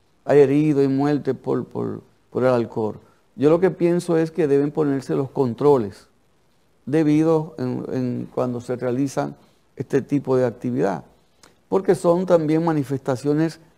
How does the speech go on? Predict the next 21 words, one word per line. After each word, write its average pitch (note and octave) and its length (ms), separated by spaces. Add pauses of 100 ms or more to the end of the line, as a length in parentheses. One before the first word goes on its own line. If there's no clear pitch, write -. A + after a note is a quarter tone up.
religiosas C3+ 840
hasta B2 200
cierto C3+ 420
punto D3+ 580 (540)
que C#3+ 100
están, C#3 420 (340)
tal C3+ 180
y C#3 40
como D3 200
usted D3 280
dice, C#3+ 360 (760)
como B2+ 240
un C#3 100
derecho C#3 540
constitucional D3+ 1160
que D3 100
no C#3 120
se B2+ 120
puede, A#2+ 440 (480)
eh, A#2 120
prohibir. G#2+ 380